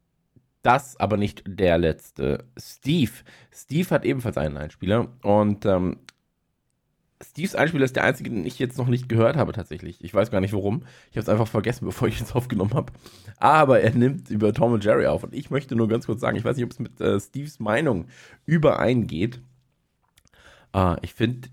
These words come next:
den Stil des Tom und Jerry Trailers nicht geil. Prinzipiell find ich, also ich find's wirklich nicht schön. Ich finde es einfach nicht passend.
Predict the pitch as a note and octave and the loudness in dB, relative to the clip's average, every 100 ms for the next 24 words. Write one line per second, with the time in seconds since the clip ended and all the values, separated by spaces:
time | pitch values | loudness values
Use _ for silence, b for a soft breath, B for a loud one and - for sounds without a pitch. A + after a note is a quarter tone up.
0 | - F#2 F2+ - - C3 E3+ D3+ G2 - | -4 -2 -2 -6 -18 -12 -2 0 0 -4
1 | _ F2 F2 - - F2+ F2 F2 D#2+ - | _ -6 -6 -10 -6 -4 -2 -2 -2 -4
2 | - - E2+ - _ _ - A2 A#2+ B2 | -4 -2 -2 -4 _ _ -10 -2 -2 -2
3 | C3 A#2 - - - G#2 _ _ _ _ | -10 -6 -2 -2 -6 -12 _ _ _ _
4 | _ _ _ _ _ _ _ _ _ _ | _ _ _ _ _ _ _ _ _ _
5 | - E3 E3+ B2+ B2 C3 B2 A#2+ A#2+ A#2+ | -2 -2 0 2 2 2 0 -2 -2 -2
6 | G#2+ B B B - - D3 A#2 A2 B2 | -4 B B B -8 -2 -2 -2 0 0
7 | B2+ A2+ G#2+ A2 - - F#2 E2+ - _ | -2 -4 -4 -4 -6 -2 -2 -4 -12 _
8 | - - E3 F3+ - - B2 - - G2+ | -8 -2 2 2 2 2 0 -2 -2 0
9 | B2+ C#3 B2+ - - A2+ D3 - - - | 2 0 -2 -6 -6 -2 -2 -4 -20 -16
10 | - G2 G#2+ B2 A#2+ | -2 -2 0 -6 -10